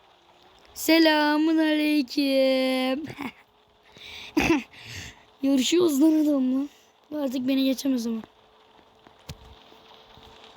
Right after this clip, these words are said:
Şöyle bir ikram yapalım.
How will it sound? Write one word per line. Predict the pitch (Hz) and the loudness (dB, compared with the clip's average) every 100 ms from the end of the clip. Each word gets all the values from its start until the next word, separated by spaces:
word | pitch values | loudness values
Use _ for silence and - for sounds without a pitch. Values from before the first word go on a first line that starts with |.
| - - - - - - 113 - - - - - - - - - - - - - | -20 -20 -20 -20 -20 -20 -20 -20 -20 -20 -20 -20 -20 -20 -20 -20 -20 -20 -20 -6
Şöyle | 294 262 254 | 0 2 2
bir | - | 0
ikram | 302 262 277 302 294 | -2 0 0 2 2
yapalım. | 254 269 262 | 0 -2 -2